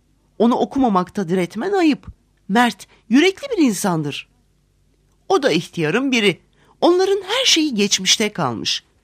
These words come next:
Hem yazarlar söz konusu değil, teknik geri. Devlet mekanizması dağılıyor. Sergey de kendilerini savunmayacaklarını söyledi. Nelerine hayranlık duymak gerek?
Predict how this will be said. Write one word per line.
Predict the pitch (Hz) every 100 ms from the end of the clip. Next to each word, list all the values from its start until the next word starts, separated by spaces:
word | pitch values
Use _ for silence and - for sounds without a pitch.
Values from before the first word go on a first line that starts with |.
| _ _ _ _
Hem | - 494 415
yazarlar | 285 254 294 392 415
söz | - 269
konusu | - 247 240 - 202
değil, | 214 156 - _ _ -
teknik | 196 214 294 -
geri. | 160 127 117 - _ _ _
Devlet | 330 359 427
mekanizması | 320 247 233 208 190 196 285 202
dağılıyor. | 190 196 196 135 - _ _ _ _ _
Sergey | - 480 480 339 214
de | 208
kendilerini | 233 208 190 190
savunmayacaklarını | 190 208 196 175 160 165 160 165 147 156
söyledi. | - 160 147 131 - _ _ -
Nelerine | 247 294 370 440 370
hayranlık | 277 214 185 180 -
duymak | 175 170 175 -
gerek? | 175 262 -